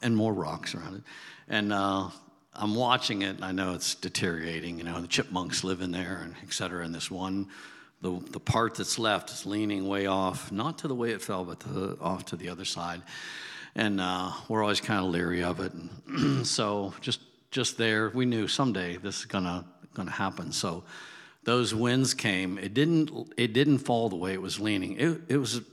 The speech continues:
it was a pretty big tree, like, this big around. And, uh, an oak. And, uh,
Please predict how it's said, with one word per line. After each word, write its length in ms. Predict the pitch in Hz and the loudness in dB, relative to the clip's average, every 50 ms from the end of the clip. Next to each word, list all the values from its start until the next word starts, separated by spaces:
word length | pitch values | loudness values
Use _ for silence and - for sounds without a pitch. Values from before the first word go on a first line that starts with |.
| - - | -14 -10
it 60 | - | -6
was 160 | 107 107 107 110 | -4 -4 -4 -6
a 40 | 107 - - _ _ _ | -8 -12 -18 _ _ _
pretty 200 | - 123 98 92 90 - - - _ _ | -4 -2 -2 -2 -4 -10 -16 -20 _ _
big 200 | - 95 87 - | -8 -8 -8 -8
tree, 260 | - - 104 90 80 - | -6 -4 -4 -4 -4 -8
like, 360 | 82 82 87 - - - - | -10 -10 -10 -12 -16 -18 -16
this 160 | - 92 - | -12 -10 -10
big 200 | - - 101 87 | -10 -10 -10 -10
around. 280 | 90 90 90 - - - - _ - - - - - - - - - - - - - - - - - - - _ _ _ _ _ | -8 -8 -10 -10 -12 -14 -18 _ -20 -20 -18 -16 -16 -16 -16 -18 -18 -20 -20 -20 -20 -20 -20 -20 -20 -20 -20 _ _ _ _ _
And, 240 | - 113 117 117 113 | -2 0 2 2 4
uh, 280 | 107 101 98 98 90 - - | 4 4 4 2 2 0 0
an 140 | 110 107 | 0 0
oak. 280 | 120 110 90 - - - - - - | 2 2 0 2 4 4 4 6 6
And, 220 | 107 107 104 104 | 4 2 2 2
uh, 260 | 101 95 90 92 92 | 0 0 0 -2 -4